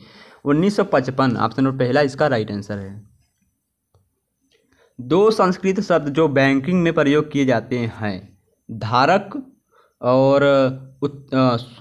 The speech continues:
क्या दिया है? धारक और स्वामित्व, ऑप्शन नंबर चौथा इसका राइट आंसर है।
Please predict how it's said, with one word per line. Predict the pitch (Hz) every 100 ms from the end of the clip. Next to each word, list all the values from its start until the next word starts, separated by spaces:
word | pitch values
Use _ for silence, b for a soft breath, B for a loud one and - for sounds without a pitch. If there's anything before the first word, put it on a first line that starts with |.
| -
क्या | 151
दिया | 151 185
है? | 139
धारक | 131 135 170 185
और | 160 156
स्वामित्व, | 160 139 131 135 131 98 - b b
ऑप्शन | 110 120 143
नंबर | 143
चौथा | 135 131 143
इसका | 156 151 147
राइट | 120 107
आंसर | 104 104
है। | 98 95 - _